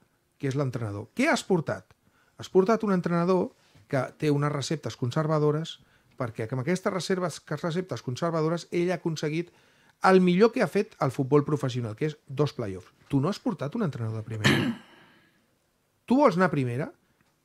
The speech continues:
i dos cops has, li has donat l'equip a un entrenador que no havia estat a primera divisió. Bueno, de fet, Luis sí havia estat a primera divisió, però bajando a segunda.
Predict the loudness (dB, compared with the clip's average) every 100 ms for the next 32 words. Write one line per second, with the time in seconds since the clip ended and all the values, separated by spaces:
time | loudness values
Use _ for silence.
0 | -6 -2 2 2 4 2 2 -4 -6 -6
1 | -2 -2 -2 -4 -4 -4 -4 -2 -2 -2
2 | -2 -4 -4 -4 -4 -4 -8 -10 -14 -12
3 | -14 -14 -16 -20 -20 _ _ _ _ _
4 | -2 0 0 0 0 -2 -6 _ _ _
5 | _ _ 2 6 6 4 -12 -2 4 6
6 | 6 2 2 -2 -2 -2 0 0 0 -4
7 | -4 -4 -4 -6 -8 -10 -14 -20 -20